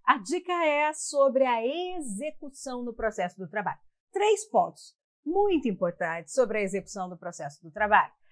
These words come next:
Nós vamos falar sobre a execução no âmbito do juiz, da vara do trabalho, depois o recurso para o T R T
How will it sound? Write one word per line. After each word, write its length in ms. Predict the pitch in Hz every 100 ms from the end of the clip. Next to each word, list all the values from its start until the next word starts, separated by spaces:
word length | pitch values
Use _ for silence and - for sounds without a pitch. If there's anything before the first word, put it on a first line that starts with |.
| _
Nós 160 | 269 302
vamos 220 | 370 381
falar 340 | - 285 196 190
sobre 240 | 214 226
a 40 |
execução 360 | 214 220 - 185
no 100 | 185
âmbito 280 | 185 170 180
do 120 | 202
juiz, 680 | 214 311 285 330 - - - _ _ _ _
da 120 | 175
vara 460 | 165 170 220 262 208
do 140 | 180
trabalho, 400 | 175 277 233 185 - _ _ _ _ _ -
depois 960 | 208 392 392 - 320 277 240 196 160
o 80 | 233
recurso 480 | 254 277 311 381 -
para 180 | 214 190
o 40 |
T 100 | 196
R 160 | 185 220
T 400 | - 202 220